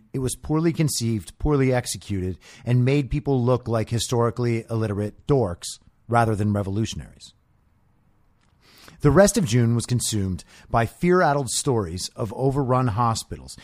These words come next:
and huge spikes where none existed. Surely California,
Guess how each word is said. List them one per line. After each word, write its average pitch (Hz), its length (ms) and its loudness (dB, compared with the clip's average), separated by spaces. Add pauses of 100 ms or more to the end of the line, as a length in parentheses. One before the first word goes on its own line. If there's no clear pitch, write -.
(140)
and 110 100 0
huge 165 340 0
spikes - 460 0
where 107 120 0
none 113 240 2
existed. 98 560 -6 (480)
Surely 196 460 4
California, 135 800 0